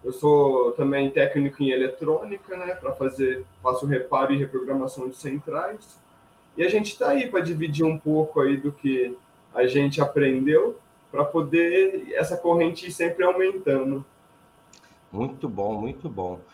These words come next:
Speaker 2: Bom, antes da gente fazer aqui, antes da gente começar com a nossa rodada de perguntas, deixa eu dar aqui alguns alertas pra vocês. Pessoal, não deixe a sua pergunta para o último minuto. Nós temos aqui trinta minutinhos de café. Cinco já foi.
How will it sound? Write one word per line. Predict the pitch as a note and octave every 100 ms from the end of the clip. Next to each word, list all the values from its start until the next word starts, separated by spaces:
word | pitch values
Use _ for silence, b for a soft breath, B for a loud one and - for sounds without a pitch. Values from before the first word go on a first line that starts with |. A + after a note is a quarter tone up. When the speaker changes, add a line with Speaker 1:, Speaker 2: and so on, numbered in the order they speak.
| b
Speaker 2:
Bom, | F3+ F3 - -
antes | A3 B3
da | G#3+
gente | G3 G3+
fazer | - E3+ D3 F3+
aqui, | F3 E3 C#3
antes | F3
da | F#3+
gente | F3+ -
começar | E3 C3 F#3 E3+
com |
a | E3
nossa | D#3 C3+
rodada | C#3 A2+ C#3 D3
de | C3
perguntas, | - A2 A2 F#3 C#3+ G2+ - b _
deixa | B2+ -
eu | E3
dar | E3
aqui | E3 F3+ F#3
alguns | E3+ B2+ A#2 F#3+ A3+ A#3
alertas | G#3+ E3+ F3+ F3+ A3
pra | - A3
vocês. | B3+ - E3 - B B -
Pessoal, | D3+ A3+ G3+ C#3+
não | A#3 F3+
deixe | G3 B3 A3+
a |
sua | - A3
pergunta | G#3 D3+ C3+ G#3 G#3 F3+
para | F3 F#3+ F#3
o |
último | E3+ G#3 - G#3 G#3+
minuto. | A3+ G#3+ F3+ G#3 F#3 - A#2 B B -
Nós | D#3 E3
temos | F3+ E3+
aqui | - G3+ -
trinta | - A#3 - C#4
minutinhos | B3+ A#3+ A3+ A3 A3
de |
café. | - A#3 A#3+ D#3+ - -
Cinco | - - A#3 D4+ D4+
já | C#4+ D#4
foi. | - A3+ C#3+ A2